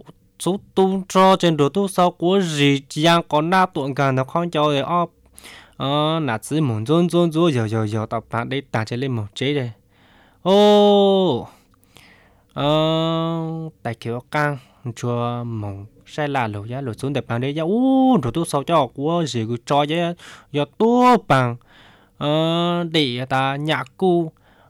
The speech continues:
ờ, đảng có alo, chạy tham một khởi chế, đồ tu sao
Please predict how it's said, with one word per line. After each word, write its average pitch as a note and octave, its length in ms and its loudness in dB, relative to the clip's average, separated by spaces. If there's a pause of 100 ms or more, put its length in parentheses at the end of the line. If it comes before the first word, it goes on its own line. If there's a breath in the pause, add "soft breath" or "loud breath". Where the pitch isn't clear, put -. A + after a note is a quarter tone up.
ờ, C#3+ 680 -6 (600 soft breath)
đảng C3 200 -4
có - 160 -8
alo, F3 720 4
chạy D3 120 -2
tham C#3 220 -4
một A2 160 -4
khởi B2 220 -4
chế, A#2+ 360 -6
đồ A#2 140 -10
tu D3 120 -6
sao B2 240 -4